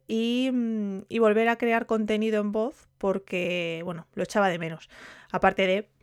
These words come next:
pues, seguir nutriendo Cuonda con voces femeninas.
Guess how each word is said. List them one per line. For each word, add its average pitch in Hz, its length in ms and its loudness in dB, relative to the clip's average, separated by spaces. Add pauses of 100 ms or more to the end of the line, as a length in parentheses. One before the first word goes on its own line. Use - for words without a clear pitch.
pues, - 180 -14
seguir 185 440 -4
nutriendo 185 600 0
Cuonda 190 540 0
con 175 680 -6
voces 202 300 -2
femeninas. 180 680 -4